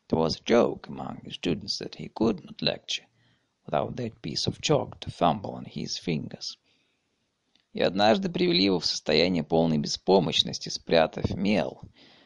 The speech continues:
And once he had been stricken to impotence by their hiding his supply. Он вошёл, окинув взглядом из-под своих серых бровей ярусы молодых, свежих лиц.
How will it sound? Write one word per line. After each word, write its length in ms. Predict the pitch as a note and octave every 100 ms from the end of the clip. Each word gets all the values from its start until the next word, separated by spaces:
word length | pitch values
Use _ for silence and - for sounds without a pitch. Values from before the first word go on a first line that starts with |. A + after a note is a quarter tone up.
| _ -
And 120 | -
once 440 | G2+ E3+ C#3+ -
he 120 | C3+
had 240 | D#3 D#3+ D3+
been 200 | D3 C#3
stricken 640 | - - A2+ - E3+ D#3 -
to 100 | -
impotence 840 | D3+ G#3 A3 - - - - -
by 280 | - - B2
their 240 | G2 D#2
hiding 920 | A#2+ B2 E3 G#2+ G#2 C2+ B1+ - - - _
his 260 | - F2 -
supply. 520 | - - - B2 - _ _ _ _ _ _ _ _ _ _ _ _ _ _
Он 100 | -
вошёл, 500 | D3+ C#3+ E3+ E3 E3
окинув 400 | D#3+ - D#3 D3
взглядом 560 | C#3 D3 D3 D3+ D#3 C#3+
из-под 280 | - D#3 -
своих 380 | D3+ D3 D3
серых 360 | - - C#3 C3+
бровей 440 | - D2 C#2+ D2
ярусы 460 | C2+ C#2+ D2+ D2+ D2+
молодых, 540 | D2+ D2+ C#2 D#3 C#3+
свежих 520 | - - D2 - - -
лиц. 380 | D3+ - -